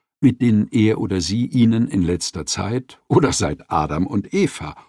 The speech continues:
Unrecht getan hat. Wenn John an die frühen Jahre unserer Ehe zurückdenkt,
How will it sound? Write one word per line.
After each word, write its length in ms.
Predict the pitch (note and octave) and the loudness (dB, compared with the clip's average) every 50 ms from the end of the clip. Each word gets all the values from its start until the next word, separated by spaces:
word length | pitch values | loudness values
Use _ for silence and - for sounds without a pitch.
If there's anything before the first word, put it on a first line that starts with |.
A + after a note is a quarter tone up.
| _ _ _ | _ _ _
Unrecht 680 | - G#3+ G#3+ G#3 G3+ F#3 - - F2 D#2+ - - - _ | 2 4 6 6 6 4 2 -2 -4 -6 -8 -10 -12 _
getan 480 | - - - - F#2 E2+ C#2 C2 C2 - | -14 -12 -8 -8 -8 -8 -8 -8 -8 -6
hat. 320 | - - - _ _ _ _ _ _ _ _ _ _ _ _ _ _ _ _ _ _ _ _ _ _ _ _ _ _ _ _ _ _ _ _ _ _ _ _ _ | -6 -6 -8 _ _ _ _ _ _ _ _ _ _ _ _ _ _ _ _ _ _ _ _ _ _ _ _ _ _ _ _ _ _ _ _ _ _ _ _ _
Wenn 220 | A#2+ C3+ C#3+ C#3+ | 4 6 6 6
John 300 | C#3 F3+ G3 A3+ G3 D3 | 6 4 2 2 2 2
an 120 | B2+ A#2+ | 2 0
die 120 | G#2+ G#2+ G#2 | -2 -2 -4
frühen 360 | - - E3 G3 G3+ F3+ B2 | -4 -2 0 2 2 2 2
Jahre 380 | G2+ A#2 A#2 A#2+ C3 A#2+ A2 - | 2 0 0 -2 -2 -2 -2 -2
unserer 340 | - A2 G2 F#2 F#2+ G2+ | -2 -2 -2 -2 -4 -4
Ehe 240 | - C3 C3 C3+ A#2 | -2 0 0 0 0
zurückdenkt, 800 | G#2 - - A2 C3 E3 D#3+ - _ G#2 G2+ A2+ C#3 C#3 - | -2 -4 -2 -2 -2 -2 -2 -6 _ -2 0 0 0 0 -2